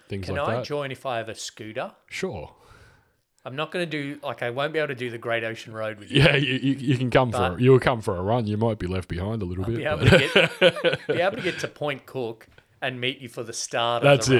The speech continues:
Speaker 1: it,
Speaker 2: run.
Speaker 1: yeah. Just have a laugh and then,
Speaker 2: Or
Speaker 1: "All
Speaker 2: once
Speaker 1: right,
Speaker 2: you've
Speaker 1: see you
Speaker 2: ridden
Speaker 1: later." <laughs>
Speaker 2: back and end up at the pub, I'll meet you at the pub
Speaker 1: Yeah.
Speaker 2: and just park my little scooter next to all of your actual
Speaker 1: Yeah.
Speaker 2: bikes.
Speaker 1: Yeah, a conversation we, a conversation you and I were having just off air before we started was about,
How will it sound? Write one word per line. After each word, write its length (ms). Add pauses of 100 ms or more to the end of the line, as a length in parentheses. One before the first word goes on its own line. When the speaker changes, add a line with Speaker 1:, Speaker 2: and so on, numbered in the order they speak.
(100)
Speaker 1:
it, 60
Speaker 2:
run. 100
Speaker 1:
yeah. 60
Just 200
have 260
a 60
laugh 340
and 80
then, 300 (100)
Speaker 2:
Or 220
Speaker 1:
"All 60
Speaker 2:
once 240
Speaker 1:
right, 80
Speaker 2:
you've 120
Speaker 1:
see 60
you 120
Speaker 2:
ridden 180
Speaker 1:
later." 520
<laughs> 240
Speaker 2:
back 160 (100)
and 220
end 200
up 160
at 120
the 40
pub, 480
I'll 120
meet 180
you 60
at 100
the 60
pub 480
Speaker 1:
Yeah. 240 (100)
Speaker 2:
and 100
just 200
park 320
my 100
little 260
scooter 600 (640)
next 280
to 120
all 220
of 100
your 400
actual 240 (220)
Speaker 1:
Yeah. 40 (460)
Speaker 2:
bikes. 460
Speaker 1:
Yeah, 180
a 60
conversation 540
we, 100
a 180
conversation 480
you 80
and 100
I 60
were 100
having 300
just 180
off 180
air 160
before 300
we 100
started 440
was 120
about, 360